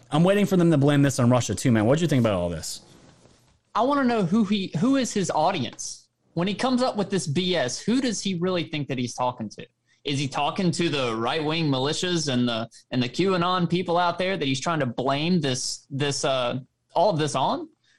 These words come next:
Speaker 2: Or is he talking to his base, which is nobody?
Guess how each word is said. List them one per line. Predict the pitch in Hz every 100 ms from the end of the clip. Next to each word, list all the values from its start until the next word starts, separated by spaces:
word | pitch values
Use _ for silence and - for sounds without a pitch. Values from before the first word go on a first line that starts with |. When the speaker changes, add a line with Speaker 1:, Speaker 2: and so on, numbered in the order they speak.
| _
Speaker 2:
Or | 170 185 180
is | 180 165
he | 190
talking | 175 196 190 170
to | 170 165
his | 139 202 208
base, | 175 139 113 107 - - _
which | - 139 135
is | 139 120 - - - _ _ _ _ _ _ 139
nobody? | 185 147 113